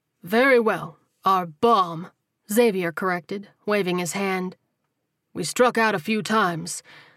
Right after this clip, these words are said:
but I believe we have been able to finally track it down. The last farm you investigated had a delivery form in the paperwork you brought back,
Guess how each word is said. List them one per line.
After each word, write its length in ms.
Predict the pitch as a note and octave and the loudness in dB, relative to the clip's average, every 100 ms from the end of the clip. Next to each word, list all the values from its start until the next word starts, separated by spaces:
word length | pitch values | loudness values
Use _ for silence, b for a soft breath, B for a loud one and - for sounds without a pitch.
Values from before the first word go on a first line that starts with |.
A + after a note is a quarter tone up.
| B - | B -6
but 120 | G3 | 2
I 100 | A#3+ | 2
believe 340 | C4+ C#4+ C#4 | 4 4 4
we 120 | C4 | 4
have 100 | B3+ | 2
been 120 | A#3 A3+ | 2 2
able 220 | B3 A#3+ | 2 2
to 60 | G3+ | 0
finally 400 | B3 A#3+ A3+ G#3+ | 2 4 4 2
track 300 | A#3 A3 G3 | 0 0 0
it 80 | |
down. 380 | F3+ A3+ F#3 F#3 _ _ _ _ _ _ | 0 2 0 -6 _ _ _ _ _ _
The 80 | F#3+ | 0
last 280 | A#3 B3 | 2 0
farm 220 | - B3 A#3 | 2 2 4
you 140 | A3 | 2
investigated 640 | G#3+ A3 - F#3 F#3+ F#3+ | 2 0 -2 -2 0 0
had 160 | F#3+ G#3 | 0 -2
a 40 | |
delivery 440 | G3 G#3 A#3 F#3+ F#3+ | 0 2 2 2 -2
form 280 | F3 G3 F#3+ | 0 0 0
in 60 | |
the 80 | F#3+ | -2
paperwork 540 | G#3 A#3+ G3+ G3 G3 | 0 0 0 0 -2
you 100 | G#3 | -4
brought 320 | F#3+ G3+ G#3 E3 | 0 0 0 0
back, 420 | G#3+ F3 - | -2 -2 -8